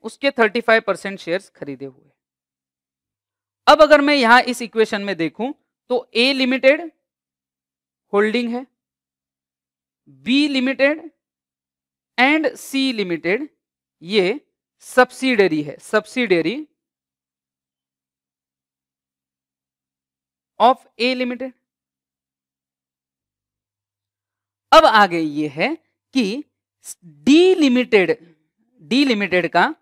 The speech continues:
अगर हम यहां पे देखते हैं कि इधर थर्टी परसेंट और इधर थर्टी फ़ाइव परसेंट, अब यहां पे बी और सी ये होल्डिंग नहीं, क्योंकि किसी की एक के पास भी मेजोरिटी नहीं है,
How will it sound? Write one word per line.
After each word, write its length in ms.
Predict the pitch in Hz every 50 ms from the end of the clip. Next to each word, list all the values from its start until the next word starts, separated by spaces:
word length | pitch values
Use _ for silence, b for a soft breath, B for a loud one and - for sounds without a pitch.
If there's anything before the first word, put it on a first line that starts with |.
| _ _ _ _ _ _ -
अगर 280 | 240 233 254 320 320
हम 220 | 285 269 285 277 269
यहां 240 | 240 226 226 240
पे 140 | 240 247 247
देखते 420 | 233 190 185 175 - _ - 196 180
हैं 160 | 175 196 233
कि 140 | - - 220
इधर 360 | - 208 202 175 240 277 294
थर्टी 320 | - 262 233 220 - 220
परसेंट 480 | - - 170 - - 165 175 220 254 262 _ _ -
और 120 | 220 226
इधर 200 | 233 226 240 262 247 -
थर्टी 200 | 247 240 226 269
फ़ाइव 180 | 240 254 226 -
परसेंट, 300 | - 165 147 - - - _ _ _ _ _ _ _ _ _ _ _ _ _ _ _ _ _ _ _ _ _ _ _ _ _ _ _ _ _
अब 120 | - 247 190
यहां 320 | 196 180 202 208 208 277 311
पे 220 | 311 - 320 349 339
बी 360 | 208 147 143 202 254 294 330
और 220 | - - 277 285 285
सी 140 | - 285 277 269
ये 80 | 269 294
होल्डिंग 420 | 262 208 202 208 226 220 247 247
नहीं, 160 | 247 247 247
क्योंकि 240 | - 247 233 214 254
किसी 300 | - - 220 - - 254
की 100 | 208 254
एक 260 | 202 226 233 233 _
के 80 | - 262
पास 220 | 262 247 247 240 214
भी 100 | 226 254
मेजोरिटी 500 | 233 220 196 214 208 190 180 - 165 147
नहीं 140 | 151 147
है, 120 | 135 135